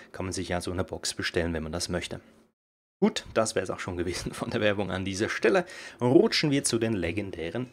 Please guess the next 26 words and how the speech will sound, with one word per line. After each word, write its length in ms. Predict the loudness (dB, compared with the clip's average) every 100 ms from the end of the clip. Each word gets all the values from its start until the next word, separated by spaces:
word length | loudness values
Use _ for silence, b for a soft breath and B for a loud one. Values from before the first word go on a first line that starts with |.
| -8 -2
Waffen. 340 | -2 -2 -10 B B B B _ _ _ 6
Bei 180 | 6 8
den 140 | 6
legendären 420 | 6 4 4 4
Waffen 240 | 4 4 2
machen 240 | 2 2
wir 80 | 2
es 120 | 4
so, 200 | 4 4
wie 140 | 0
wir 80 | -2
es 100 | -2
jedes 300 | 0 0 2
Wochenende 340 | 2 4 2 4
machen. 340 | 2 0 -6 B B 2
Ich 260 | 2 4
gehe 160 | 4 6
nur 180 | 6 4
ganz 280 | 2 0 -2
kurz 260 | 0 0
drüber 400 | 2 4 6 4 B B
und 240 | 2 2 4
wenn 100 | 4
mir 140 | 4
was 120 | 4
auffällt, 580 | 4 2 6 6 6 0